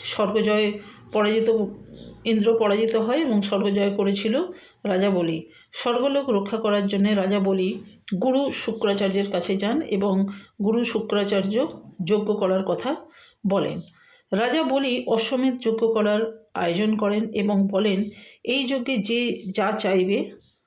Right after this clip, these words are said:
আমি, উম, আমি তা দেব", এই সংকল্প সে করে।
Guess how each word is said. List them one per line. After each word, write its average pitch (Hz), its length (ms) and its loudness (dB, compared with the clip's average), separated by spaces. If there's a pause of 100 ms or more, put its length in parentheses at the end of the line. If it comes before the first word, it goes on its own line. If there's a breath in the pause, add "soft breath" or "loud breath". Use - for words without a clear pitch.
(280)
আমি, 196 440 4 (480 soft breath)
উম, 190 560 0 (360)
আমি 240 200 2
তা 220 400 0 (120)
দেব", 180 500 0
এই 226 120 2
সংকল্প 226 540 2
সে 233 140 -2
করে। 156 420 -2